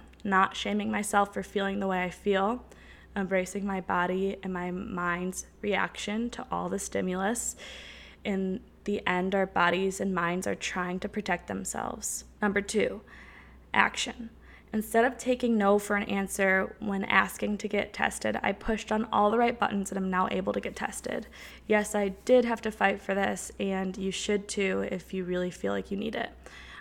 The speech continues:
I should know my results in forty-eight hours. Number three, selflessness and thankfulness. The more I think about the possibility of having covid nineteen,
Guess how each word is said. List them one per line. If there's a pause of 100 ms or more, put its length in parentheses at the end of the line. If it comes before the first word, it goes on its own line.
I
should
know
my
results
in
forty-eight
hours.
Number
three, (340)
selflessness
and
thankfulness. (600)
The
more
I
think
about
the
possibility
of
having
covid
nineteen,